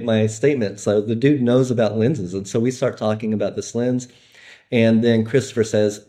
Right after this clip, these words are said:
"Guys, uh, get me something that's tighter, like, really get in there on him." Uh, and lose him in the dunes and pick him up on the other side. But you gotta land on him.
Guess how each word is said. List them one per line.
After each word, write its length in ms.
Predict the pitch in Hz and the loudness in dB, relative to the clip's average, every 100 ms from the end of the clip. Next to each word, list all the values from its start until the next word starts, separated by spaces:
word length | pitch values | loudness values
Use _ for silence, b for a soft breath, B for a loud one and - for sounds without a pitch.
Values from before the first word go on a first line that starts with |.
| - | -2
"Guys, 380 | 127 113 110 - | 2 2 0 -4
uh, 280 | 120 110 107 | -2 0 0
get 180 | 110 143 | 2 0
me 100 | 147 | 0
something 380 | - 143 139 120 | 0 -2 0 0
that's 200 | 104 - | -2 -6
tighter, 460 | - 131 120 95 | -4 0 0 0
like, 220 | 85 92 - | -4 -8 -6
really 440 | 151 151 151 139 | 0 4 6 6
get 200 | 127 123 | 4 2
in 140 | 120 117 | 2 2
there 160 | 110 | 2
on 200 | 107 110 | 2 2
him." 280 | 107 101 98 B B B | 0 -2 -8 B B B
Uh, 580 | 104 101 98 95 95 104 104 | -6 -4 -2 -4 -4 -6 -4
and 180 | 104 | 0
lose 240 | 107 120 110 | 2 4 2
him 80 | 113 | 2
in 80 | |
the 80 | 107 | 2
dunes 320 | 104 104 104 | 2 0 0
and 120 | 101 90 | -6 -6
pick 160 | 104 | -6
him 100 | 101 | -4
up 140 | 98 92 | -6 -6
on 80 | 95 | -10
the 100 | 92 | -8
other 160 | 90 | -10
side. 380 | - 98 85 101 | -8 -8 -8 -6
But 100 | 101 | -2
you 100 | 110 | 2
gotta 180 | 117 117 | 2 2
land 320 | 113 107 98 | 2 0 -2
on 140 | 87 | -6
him. 160 | 85 80 | -10 -16